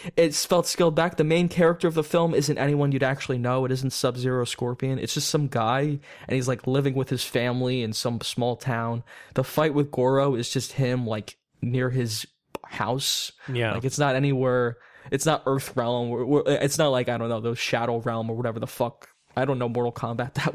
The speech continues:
Speaker 1: well, but it should have been something cooler than that. And in
Speaker 2: Yeah.
Speaker 1: that way, the movie feels kinda scaled back. And there's a lot of scenes, yeah, where there's just exposition, padding out with dumb jokes.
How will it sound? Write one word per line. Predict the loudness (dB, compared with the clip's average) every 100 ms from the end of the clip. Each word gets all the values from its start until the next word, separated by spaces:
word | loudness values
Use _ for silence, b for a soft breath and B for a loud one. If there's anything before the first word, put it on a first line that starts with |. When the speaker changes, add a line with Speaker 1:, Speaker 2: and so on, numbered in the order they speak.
| -2
Speaker 1:
well, | -4 -4 -10 B B
but | 4
it | 6
should | 4
have | 4
been | 4
something | 2 2 0
cooler | 2 2 2 0
than | -2
that. | -2 -4 -6 -10 B B B B B
And | -6 -4 -6 -2
in | 2
Speaker 2:
Yeah. | 4
Speaker 1:
that | 4 4
way, | 2 2
the |
movie | 0 0 -2
feels | -2 -2 -2 -6 -10 -10
kinda | -4 -4
scaled | -2 -4 -4
back. | -4 -6 -8 -16 b b -2
And | 0
there's | 0
a | 2
lot | 2 2
of |
scenes, | 0 0 0 2
yeah, | 2 2
where | 0
there's | -2
just | -2 -2 -2
exposition, | -4 -4 -4 -2 -2 -2 -2 -4
padding | -4 -2 -2 -2
out | -2 -4 -4
with | -6
dumb | -2 -2 -2
jokes. | -4 -4 -6 -12